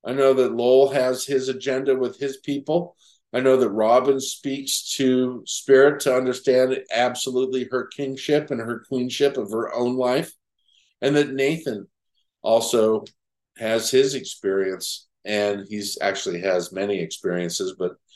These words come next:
whenever Nathan is interested in sharing any of that, that's up to him. I'm not gonna embarrass him and say,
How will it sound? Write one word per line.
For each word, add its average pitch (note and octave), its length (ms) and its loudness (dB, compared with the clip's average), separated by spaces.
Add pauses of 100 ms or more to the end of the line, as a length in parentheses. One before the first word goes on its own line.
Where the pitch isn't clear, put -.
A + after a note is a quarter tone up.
(300)
whenever A#2 340 2
Nathan G#2 380 0
is F2+ 140 -8
interested F#2+ 480 0
in F2+ 100 -6
sharing F2+ 500 -2
any F2 200 -6
of E2+ 80 -4
that, F#2 240 0
that's F#2+ 200 -2
up F#2+ 140 -2
to G2 80 -4
him. G#2 320 2
I'm F2+ 160 -4
not G#2 220 -2
gonna F2 140 -6
embarrass E2+ 540 0
him E2+ 140 -4
and D#2+ 100 -10
say, F2 300 -4